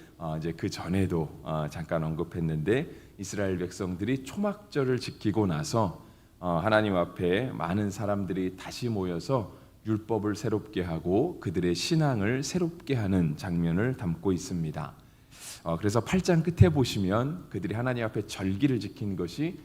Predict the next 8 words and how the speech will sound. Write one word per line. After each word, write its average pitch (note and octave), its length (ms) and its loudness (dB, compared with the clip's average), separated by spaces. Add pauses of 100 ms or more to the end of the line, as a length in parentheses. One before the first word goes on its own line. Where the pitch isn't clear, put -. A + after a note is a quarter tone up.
(220)
바로 E2+ 220 -6
초막절이었습니다. E2+ 1500 0 (400)
어, D#2+ 160 -4
하나님의 G#2+ 480 4
은혜를 F2+ 300 4
다시 F2+ 260 -6
기억하는 G#2 720 0
절기였죠. E2+ 1200 -4